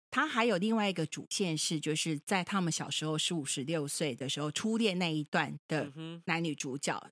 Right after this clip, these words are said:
Speaker 1: 是年轻的演员演的。
Speaker 2: 嗯。
Speaker 1: 然后两个，两个主线其实是并进的。
Speaker 2: 哦。
Speaker 1: 然后可是它的画面我觉得处理得很好，就是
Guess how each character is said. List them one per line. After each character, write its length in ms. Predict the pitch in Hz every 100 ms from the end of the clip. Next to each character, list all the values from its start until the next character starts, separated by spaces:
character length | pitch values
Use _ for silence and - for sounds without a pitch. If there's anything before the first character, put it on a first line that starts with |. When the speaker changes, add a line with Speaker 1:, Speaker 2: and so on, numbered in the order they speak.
| -
Speaker 1:
是 280 | - 180 160
年 220 | 160 156
轻 160 | 165 226
的 100 | 185
演 160 | 151 92
员 220 | 92 87
演 160 | - -
的。 160 | 117 - -
Speaker 2:
嗯。 260 | 151 139 -
Speaker 1:
然 100 | 269
后 80 |
两 240 | 330 277 170
个， 300 | 175 170 160 _ _
两 240 | 202 175 170
个 260 | 196 175 165 -
主 260 | 175 127
线 480 | 147 - 254 175 - -
其 180 | 190
实 160 | 170 165
是 260 | - 190 170 -
并 220 | 190 147
进 320 | - 160 -
的。 180 | - - -
Speaker 2:
哦。 600 | 135 135 135 127 110 101
Speaker 1:
然 100 | 262
后 80 | 320
可 100 | 262
是 60 | 254
它 100 | 349
的 100 | 349
画 220 | 294 320
面 220 | 294 294 208
我 120 | 160
觉 140 | 185
得 100 | 190
处 200 | 185 196
理 100 | 175
得 100 | 143
很 200 | 143 139
好， 120 | 165
就 160 | 139 151
是 160 | 147